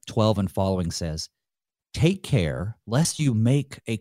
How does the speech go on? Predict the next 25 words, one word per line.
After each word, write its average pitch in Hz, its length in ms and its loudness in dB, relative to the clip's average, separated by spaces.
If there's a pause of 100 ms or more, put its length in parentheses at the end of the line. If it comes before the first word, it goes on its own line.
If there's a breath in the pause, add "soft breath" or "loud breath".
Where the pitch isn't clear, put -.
covenant 123 560 -2
with 104 120 -2
the 110 160 2
inhabitants 131 540 0
of 131 100 -2
the 123 80 -2
land 107 300 4
to 110 80 2
which 98 200 0
you 120 80 2
go, 139 300 4 (180 loud breath)
lest 151 300 4
it 180 80 2
become 151 400 4
a 147 80 4
snare 117 600 2
in 117 200 2
your 113 220 6
midst. - 500 0 (640)
You 117 180 4
shall 98 220 2
tear 107 460 0
down 147 420 6
their 104 180 4
altars 82 600 -6